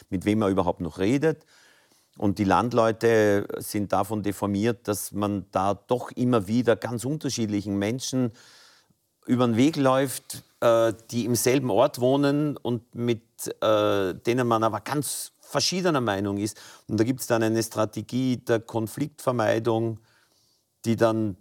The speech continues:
eine Art von Verlogenheit hat. Jeder ist deformiert von dem, was er vorfindet an Umgebung.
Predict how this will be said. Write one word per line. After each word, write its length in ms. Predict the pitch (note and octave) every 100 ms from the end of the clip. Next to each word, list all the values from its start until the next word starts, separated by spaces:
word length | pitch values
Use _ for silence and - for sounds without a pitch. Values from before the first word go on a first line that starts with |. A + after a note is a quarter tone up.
| -
eine 300 | A2+ G2+ F#2+
Art 260 | - G#2 -
von 180 | - A2
Verlogenheit 640 | A#2 A#2 C#3 C3 A#2+ A2
hat. 400 | A2+ A2+ - - - _ -
Jeder 320 | G#2 B2 D#3+
ist 340 | D3+ C#3+ - -
deformiert 520 | B2+ - B2 C#3 D#3
von 160 | - B2
dem, 360 | A2+ A#2 A#2 G#2+ -
was 240 | A#2+ A2+ -
er 80 | G#2+
vorfindet 840 | - A#2 A#2 F#2+ F2 E2+ - -
an 140 | - F2+
Umgebung. 480 | F2+ E2+ F2 F2+